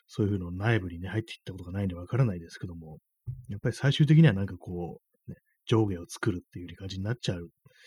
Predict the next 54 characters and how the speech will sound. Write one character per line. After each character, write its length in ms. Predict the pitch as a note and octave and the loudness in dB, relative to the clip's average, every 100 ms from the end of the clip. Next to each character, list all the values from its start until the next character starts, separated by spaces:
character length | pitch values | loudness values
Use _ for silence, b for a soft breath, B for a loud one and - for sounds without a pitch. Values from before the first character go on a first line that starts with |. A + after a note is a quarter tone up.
| B B B B | B B B B
が 100 | - | -8
ち 140 | G#2 C3+ | 0 6
な 80 | D3 | 6
の 80 | |
が 80 | G#2 | 6
人 160 | G2 A2 | 4 4
間 140 | A2 | 4
な 100 | A2 | 4
の 80 | G#2 | 2
か 80 | F2+ | 0
な 60 | F2+ | -6
と 60 | |
い 20 | |
う 40 | F2 | -8
ふ 60 | F2+ | -8
う 20 | |
に 100 | F2 | -10
思 120 | F2 | -12
っ 20 | - | -14
た 120 | E2+ | -14
り 240 | D#2+ - - | -14 -16 -16
し 120 | - | -14
て、 80 | - | -14
な 200 | F2 B2 | -14 -16
ん 20 | |
か 80 | F2+ | -12
そ 80 | G#2 | -8
れ 80 | F#2+ | -2
は 60 | |
非 60 | G2 | 0
常 120 | A2 | 2
に 80 | A2 | 2
嫌 160 | A2+ A2+ | 2 2
で 80 | - | -2
す 120 | - | -12
ね。 80 | F2 - _ _ _ _ _ _ _ _ _ _ _ _ _ _ _ _ _ _ _ _ _ _ _ _ _ | -20 -20 _ _ _ _ _ _ _ _ _ _ _ _ _ _ _ _ _ _ _ _ _ _ _ _ _
は 160 | _ G2 | _ -16
い。 60 | |
ま 80 | - | -12
あ、 40 | F2 | -2
み 140 | G#2 | 2
な-、 100 | A2+ - | 2 2
皆 140 | A#2 A#2+ | 4 4
さ 100 | G#2+ | 2
ん 80 | |
の 60 | F#2 | 0
身 140 | G2+ | 4
の 140 | A2+ B2+ | 8 10
回 180 | C3 C3 | 10 12
り 60 | |
に 140 | B2+ B2+ | 12 10
あ 100 | A#2+ | 8
る 220 | E2 - | 6 -2
ね、 180 | F#2 F2 | -12 -12